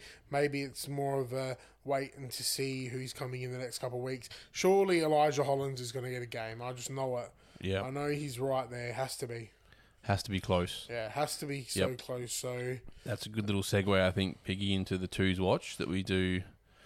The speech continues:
Speaker 2: every week.
Speaker 1: Yep.
Speaker 2: He's actually top of the list along with Charlie Constable.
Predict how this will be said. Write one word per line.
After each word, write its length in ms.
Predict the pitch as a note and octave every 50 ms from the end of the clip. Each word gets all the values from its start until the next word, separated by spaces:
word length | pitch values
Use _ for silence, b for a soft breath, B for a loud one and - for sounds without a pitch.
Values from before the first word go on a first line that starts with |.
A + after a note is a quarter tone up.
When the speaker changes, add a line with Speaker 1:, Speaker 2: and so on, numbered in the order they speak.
| B B B B -
Speaker 2:
every 260 | - F#2+ G2 G2+ F2+
week. 540 | F2+ F2+ F#2 A2 - A#3+ - - - - -
Speaker 1:
Yep. 240 | B2+ C3 E3 F#3 - -
Speaker 2:
He's 160 | G2 F#2+ F#2
actually 320 | F#2+ D#2 - - F#2+ F2+ -
top 200 | - G2+ F#2+ -
of 60 | F2+
the 80 | F2+
list 420 | F2+ F#2 G2+ - - - - - - -
along 260 | F2+ F#2 F#2+ F#2+ F#2
with 240 | F#2 F#2 F2+ F#2 -
Charlie 280 | - - F#2+ F#2 F#2 F#2
Constable. 600 | - F#2+ F#2 - - G#2 G2 G2 G2+ G2+ G#2 -